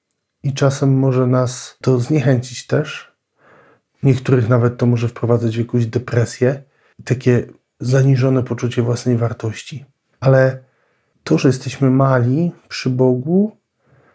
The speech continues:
wcale nie oznacza, że mamy wpadać w tę depresję. Dlaczego? Dlatego, że zobaczcie, Bóg wybiera to, co małe, aby to podnosić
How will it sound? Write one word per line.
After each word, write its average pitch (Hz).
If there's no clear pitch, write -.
wcale 139
nie 135
oznacza, 135
że 127
mamy 123
wpadać 120
w -
tę 113
depresję. 120
Dlaczego? 135
Dlatego, 139
że 156
zobaczcie, 151
Bóg 185
wybiera 131
to, 127
co -
małe, 113
aby 123
to 127
podnosić 139